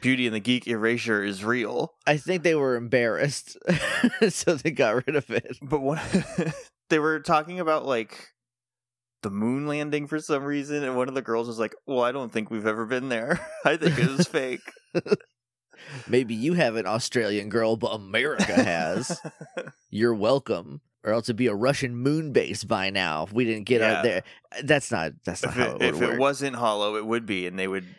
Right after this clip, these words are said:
Speaker 2: So
Speaker 1: there'd be Russians in it. <laughs>
Speaker 2: allegedly, the first thing, the first thing this thing starts off with saying is that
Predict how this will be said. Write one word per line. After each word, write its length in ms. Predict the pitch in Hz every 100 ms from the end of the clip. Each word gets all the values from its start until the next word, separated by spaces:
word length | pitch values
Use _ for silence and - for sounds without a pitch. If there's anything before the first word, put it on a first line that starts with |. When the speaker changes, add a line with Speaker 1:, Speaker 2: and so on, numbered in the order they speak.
| _ _ - -
Speaker 2:
So 400 | - 208 190 175
Speaker 1:
there'd 180 | 117 107
be 100 | 107
Russians 420 | 104 110 120 104
in 120 | 95 95
it. 200 | 107 - 190
<laughs> 160 | - - 175 165 190
Speaker 2:
allegedly, 800 | 196 196 160 135 120 104 110 123 -
the 100 | 143
first 300 | - 190 -
thing, 300 | 202 202 151
the 100 | 151
first 220 | 151 156
thing 100 | 170
this 160 | 151 139
thing 180 | 135 127
starts 300 | - 117 110
off 220 | 104 113
with 100 | 113
saying 440 | - 113 110 110 -
is 180 | 110 107
that 260 | 110 90